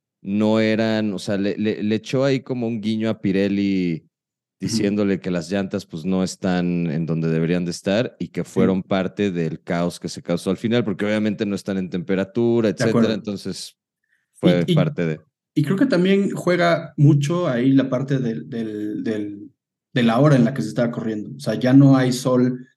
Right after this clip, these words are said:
Speaker 2: sobre la pista, ya no está tan caliente, por lo tanto es más difícil ponerlas en temperatura.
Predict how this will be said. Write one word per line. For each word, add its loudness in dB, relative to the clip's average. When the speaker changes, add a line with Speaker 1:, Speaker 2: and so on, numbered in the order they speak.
Speaker 2:
sobre 2
la 2
pista, -4
ya -2
no 4
está -2
tan 4
caliente, 2
por -6
lo -6
tanto 0
es 0
más 4
difícil 0
ponerlas 2
en -6
temperatura. -4